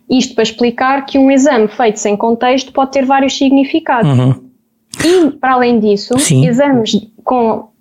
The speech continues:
Speaker 1: valores anormais não têm que significar doença. Porquê?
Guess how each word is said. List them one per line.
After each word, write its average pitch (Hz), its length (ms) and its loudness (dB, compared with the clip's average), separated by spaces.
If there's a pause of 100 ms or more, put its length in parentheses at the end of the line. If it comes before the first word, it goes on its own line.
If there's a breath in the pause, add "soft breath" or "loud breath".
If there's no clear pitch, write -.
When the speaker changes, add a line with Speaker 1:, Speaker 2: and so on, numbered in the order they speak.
Speaker 1:
valores 233 540 0
anormais 214 720 -2 (160)
não 277 200 4
têm 285 260 0
que 277 60 -6
significar 262 840 -2
doença. 226 720 0
Porquê? 208 640 -4